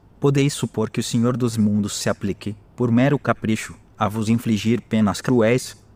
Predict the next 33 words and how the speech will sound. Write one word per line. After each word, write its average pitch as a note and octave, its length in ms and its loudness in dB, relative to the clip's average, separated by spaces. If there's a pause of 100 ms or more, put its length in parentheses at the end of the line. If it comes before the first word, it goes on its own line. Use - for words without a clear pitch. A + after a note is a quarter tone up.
Nada C#3+ 300 2
se D3+ 160 -2
faz A2 240 -2
sem B2+ 180 0
um A#2+ 60 4
fim D#3+ 240 0
inteligente A2 600 2
e, G2 300 -2
seja - 340 0
o E3+ 60 0
que A#2+ 80 -2
for G#2+ 240 -2
que - 120 -4
aconteça, B2+ 540 -2
cedilha A#2+ 460 0
maiúsculo A2+ 680 2
A, A2 180 0 (180)
tudo E3 220 2
tem B2+ 240 2
a B2 60 2
sua B2 220 0
razão A2 420 2
de B2+ 100 -2
ser. G2+ 240 -2 (280)
Se - 180 -10
perscrutasseis B2 960 2
melhor A2+ 440 4
todas A2+ 380 0
as F#2+ 160 0
dores A2 360 -2
que G#2+ 120 -6
vos G2+ 160 -2
advêm, G#2+ 480 0